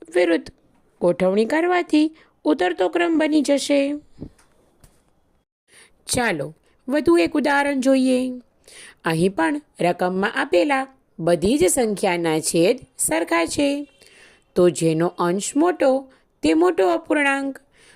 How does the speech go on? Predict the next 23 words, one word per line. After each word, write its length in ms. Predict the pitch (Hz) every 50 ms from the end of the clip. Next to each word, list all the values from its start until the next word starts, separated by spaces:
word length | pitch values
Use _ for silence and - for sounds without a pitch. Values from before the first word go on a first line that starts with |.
| _ _ _
અને 240 | - 185 185 196 202 185
જેનો 320 | - 185 175 165 170 180
અંશ 360 | - - 175 165 175 175 - 214
નાનો 380 | 269 330 359 359 330 311 294 285 302 - _ _ _ _ _
તે 100 | - 339 339
નાનો 360 | 330 349 349 359 349 359 359 339
અપૂર્ણાંક. 800 | 320 311 320 - 302 294 285 277 269 277 269 277 269 269 - - _ _ _ _ _ _ _ _ _ _ - - - _ _ _ _ _
ચડતા 380 | - 160 147 143 151 - 190 190
ક્રમમાં 540 | 185 214 208 220 220 262 285 269 254 262 285 _ _ _ _ -
ગોઠવતી 520 | 170 180 180 147 190 180 175 175 262 277
વખતે 380 | 277 339 359 285 294 - 285 269 262 277 262 _ _ _ _ -
સૌથી 420 | - - 180 180 180 180 - 214
નાનો 340 | 202 190 175 165 175 180 180 180
અપૂર્ણાંક 500 | 175 175 - 185 180 175 175 165 165 156
પહેલાં 560 | - - - 160 156 156 156 160 190 285 370 - _ _ _ _ _ _ -
અને 240 | 165 165 170 165 160
પછી 480 | - - 156 156 151 - 247 302 359
ક્રમશઃ 580 | 359 - 190 165 160 165 170 156 - 247 285 330
મોટા 340 | 330 359 370 349 381 370 359
અપૂર્ણાંક 420 | 349 349 339 330 311 320 311 294 285
લેશું 560 | 285 294 277 254 - 277 277 269 269 285 302 _ _ - - - - - - - - _ -
અને 280 | 156 165 175 175 180 170
તેનાથી 720 | 175 185 175 175 185 208 269 269 262 320 302 311 330